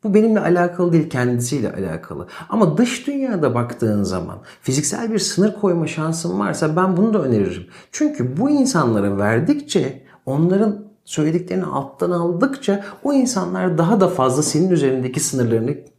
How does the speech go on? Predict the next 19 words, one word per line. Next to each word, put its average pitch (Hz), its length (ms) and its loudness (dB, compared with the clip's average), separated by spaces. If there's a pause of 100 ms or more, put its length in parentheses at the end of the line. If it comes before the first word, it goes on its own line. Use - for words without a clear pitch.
genişletiyorlar. 113 880 0 (300)
Kendini 233 380 0
koruman 131 460 4
lazım. 90 300 0 (420)
Hep 285 300 0 (220)
fiziksel 156 400 2
şiddetten 160 600 0
bahsediyoruz 147 600 -2
ama 131 300 0
bu 180 120 2
da 143 300 0
çok 196 180 -2
önemli 113 380 2
bir 135 120 0
psikolojik 113 380 -2
şiddet 110 400 -2
türüne 98 200 -2
giriyor 90 280 0
bence. 82 340 -8